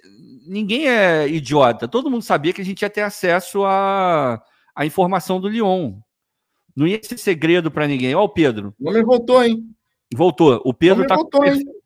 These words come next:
Speaker 1: o Pe-, o Pedro tá com um perfil novo lá no Twitter, hein? No X. Sigam lá, se vocês quiserem, deem uma olhada no, no meu perfil, porque eu retuitei a, a mensagem dele. Ele acabou tendo a conta dele travada lá, alguma coisa que ele trocou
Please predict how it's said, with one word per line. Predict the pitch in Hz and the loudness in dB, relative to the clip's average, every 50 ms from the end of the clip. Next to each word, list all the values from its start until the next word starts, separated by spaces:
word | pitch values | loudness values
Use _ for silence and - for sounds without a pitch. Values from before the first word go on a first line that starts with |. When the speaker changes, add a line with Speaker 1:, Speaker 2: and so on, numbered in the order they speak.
| _ - | _ -20
Speaker 1:
o | 127 | -20
Pe-, | - _ 160 175 | -4 _ 2 2
o | 190 175 143 135 135 | 2 4 2 0 0
Pedro | 120 - 165 175 165 | 0 -2 -4 -4 -4
tá | - 175 | -6 -8
com | - 180 | -8 -8
um | 170 | -8
perfil | 185 170 147 - - 180 180 | -8 -8 -8 -8 -8 -8 -4
novo | 160 151 165 180 160 156 | -2 -2 -2 -2 -2 -2
lá | 160 156 165 175 | -2 -2 -2 -2
no | 185 170 | -4 -6
Twitter, | - 165 147 147 151 139 - 123 120 | -4 -4 -2 -2 -4 -6 -6 -6 -4
hein? | 120 120 120 | -4 -6 -8
No | 117 127 123 | -6 -4 -4
X. | 127 123 120 - _ - - - _ _ _ _ _ _ _ _ _ _ _ _ _ _ | -4 -4 -4 -8 _ -20 -20 -20 _ _ _ _ _ _ _ _ _ _ _ _ _ _
Sigam | _ - - 160 170 175 160 | _ -4 -2 -2 0 2 0
lá, | 175 185 185 139 107 110 104 - | 0 0 0 -2 -6 -12 -16 -16
se | - 143 | -14 -12
vocês | 135 160 165 160 | -8 -8 -8 -6
quiserem, | - 156 135 156 165 170 160 143 | -6 -4 -4 -4 -4 -4 -4 -4
deem | 135 151 180 | -4 -4 -2
uma | 196 196 196 | -2 -2 -2
olhada | 175 170 165 165 160 156 | 0 0 0 2 0 -2
no, | 151 147 143 139 131 123 117 | -2 0 0 0 0 0 0
no | 123 131 | -2 -2
meu | 131 143 156 | -2 -2 -2
perfil, | 147 - 135 - - - 180 | -2 -4 -6 -4 -4 -4 -6
porque | 170 - 165 | -4 -2 -2
eu | 160 | -2
retuitei | 143 151 165 - - 175 180 160 - - 147 156 151 127 - _ _ _ _ _ _ _ _ _ - | 0 0 -2 -2 -4 -6 -6 -6 -6 -4 -4 -4 -4 -6 -10 _ _ _ _ _ _ _ _ _ -2
a, | 117 117 117 117 113 113 - - 127 | 2 2 2 2 2 0 -2 -2 -2
a | |
mensagem | 127 131 127 123 - 139 143 135 131 131 | -2 -2 -4 -4 -2 -2 -2 -2 -2 -4
dele. | 120 127 151 165 156 139 | -2 -2 -2 -2 0 0
Ele | 127 127 | -2 -2
acabou | 131 - 135 120 113 123 143 156 156 151 135 127 120 107 101 92 - _ _ _ _ | -2 -2 -2 -4 -2 -2 -2 0 0 2 2 2 0 0 -2 -6 -10 _ _ _ _
tendo | _ 123 123 131 | _ -6 -4 -4
a | 127 120 | -4 -2
conta | - 127 123 123 123 | -2 -4 -4 -4 -2
dele | 117 120 120 117 | -4 -4 -4 -4
travada | - - 123 120 110 101 113 120 123 120 117 113 | -4 -2 -2 -2 0 0 0 0 2 2 2 2
lá, | 117 | 2
alguma | 127 127 113 107 117 131 135 | 2 2 0 -2 -4 -8 -8
coisa | - - 117 110 117 | -6 -6 -8 -8 -8
que | - - | -10 -12
ele | 113 113 | -12 -12
trocou | _ - 110 101 - - 123 117 107 | _ -8 -8 -8 -6 -4 -4 -4 -6